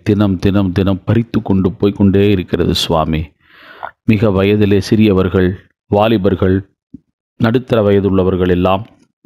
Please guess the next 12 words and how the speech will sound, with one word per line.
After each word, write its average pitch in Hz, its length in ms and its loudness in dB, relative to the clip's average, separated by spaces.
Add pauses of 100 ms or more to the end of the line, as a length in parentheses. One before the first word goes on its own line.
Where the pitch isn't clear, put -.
(280)
தங்களுடைய 98 440 0
வாழ்க்கையை 92 600 0 (100)
முடிக்கிறதை 98 500 -2
நாங்கள் 87 420 -2
கேள்விப்படுகிறோம். 87 720 -4 (840)
அவர்களுக்கே 110 720 0
தெரியாமல் 104 540 2
மரணம் 98 400 0
வந்து 98 240 0
அவர்களை 90 540 -2
திடீரென்று 104 680 0
பிடித்து 101 640 -2